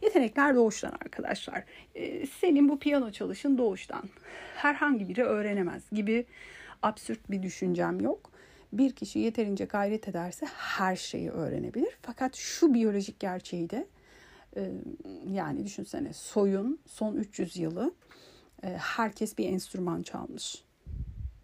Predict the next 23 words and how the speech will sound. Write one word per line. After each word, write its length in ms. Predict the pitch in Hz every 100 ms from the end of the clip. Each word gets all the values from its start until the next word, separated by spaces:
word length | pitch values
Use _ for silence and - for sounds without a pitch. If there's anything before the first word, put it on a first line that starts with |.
| 208
Doğan 320 | 196 196 196
bebeğin 560 | 190 180 175 175 180 214 -
bir 140 | 196
enstrüman 540 | 190 185 - 180 180 180
çalmak 400 | 190 175 180 -
için 180 | -
hevesli 420 | 180 180 175 - 190
olması 400 | 180 175 - 190
ve 120 | 180
bunu 120 | 180
kolayca 440 | - 185 175 175
yapması 460 | 170 160 - 170 - - _ -
tuhaf 320 | 214 175 -
kaçmaz 440 | 359 339 392 285
herhalde. 500 | - - - - - -
<laughs> 60 |
Yani 320 | 208 180 185 185
bir 60 |
gen 320 | 180 180 180
faktörü 520 | 196 208 202 180 170 156
de 120 | 175
var. 300 | 302 - - _ _ - - - - - - -
Neyse. 340 | 320 -